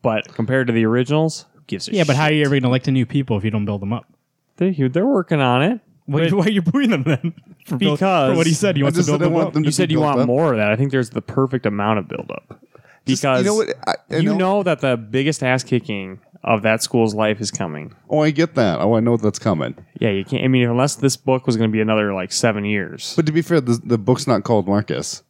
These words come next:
Speaker 2: Yeah, it's not Marcus.
Speaker 1: It's Deadly Class, but we're still, like,
Speaker 3: Focused on Marcus.
Speaker 1: Yes, but
Speaker 2: See, I don't know. So you, uh, this can, we're going on a tangent for a second about Deadly Class, so spoilers for Deadly Class.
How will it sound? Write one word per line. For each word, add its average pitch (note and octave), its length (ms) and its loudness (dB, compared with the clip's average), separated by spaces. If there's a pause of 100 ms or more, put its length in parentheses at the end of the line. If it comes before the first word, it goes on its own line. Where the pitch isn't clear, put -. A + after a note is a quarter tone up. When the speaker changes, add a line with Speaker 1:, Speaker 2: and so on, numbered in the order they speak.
(680)
Speaker 2:
Yeah, G2+ 200 -4
it's F#2+ 100 -6
not G#2+ 100 -2
Marcus. E2+ 280 -2
Speaker 1:
It's - 60 -12
Deadly C#3+ 300 -2
Class, B2+ 720 -6 (240)
but B2 160 2
we're B2 160 0
still, B2+ 400 2
like, A2 200 2
Speaker 3:
Focused C#3 300 0
on C#3 140 2
Marcus. - 540 -2 (1120)
Speaker 1:
Yes, C#3 680 -2 (420)
but C3+ 120 2
Speaker 2:
See, G3+ 140 4
I A3+ 80 4
don't B3+ 140 2
know. D3 140 0
So D3 160 -4
you, G3 400 0 (420)
uh, A#2+ 300 4
this B2 160 0
can, C3+ 160 2
we're A#2+ 140 2
going A2 120 -2
on F#2 120 -4
a F2 40 -10
tangent F#2+ 340 -4
for - 40 -20
a - 40 -12
second G2 180 -2
about G2 160 0
Deadly G2+ 220 2
Class, G2 300 -2
so G#2+ 100 -2
spoilers F#2 360 0
for - 80 -12
Deadly G2 140 -2
Class. G2+ 320 -4